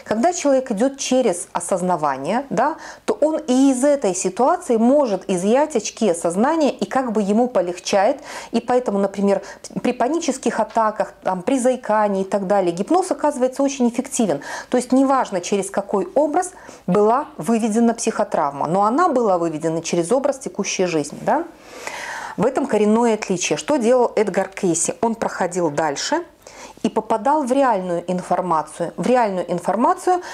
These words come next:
которая была в том воплощении или там энное количество воплощений назад. А, ну, Кейси, Кейси как-то далеко очень не ходил, он в ближайшее воплощение попадал. И здесь уже выходил образ, который соответствовал той жизни.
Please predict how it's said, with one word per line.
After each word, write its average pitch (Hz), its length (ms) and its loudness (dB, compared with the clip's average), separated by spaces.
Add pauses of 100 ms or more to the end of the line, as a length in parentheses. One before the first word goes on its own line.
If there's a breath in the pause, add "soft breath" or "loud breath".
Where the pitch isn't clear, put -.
(120 loud breath)
которая 311 460 2
была 240 320 2
в 285 100 -14
том 285 300 0
воплощении 226 840 0
или 196 120 2
там 170 320 -2
энное 214 260 2
количество 180 520 -2
воплощений 180 680 2
назад. 175 460 0 (400 loud breath)
А, 175 320 2
ну, 247 120 2
Кейси, 262 300 0 (380)
Кейси 254 240 0
как-то 202 240 -2
далеко 214 380 0
очень 190 280 0
не 202 80 2
ходил, 247 340 2
он 202 80 0
в 180 40 -4
ближайшее 180 540 0
воплощение 147 480 -4
попадал. 151 420 -2 (480 loud breath)
И 254 140 4
здесь 247 440 2
уже 226 280 2
выходил 262 540 0
образ, 311 340 0
который 311 320 -2
соответствовал 330 680 0
той 233 340 0
жизни. 160 500 -4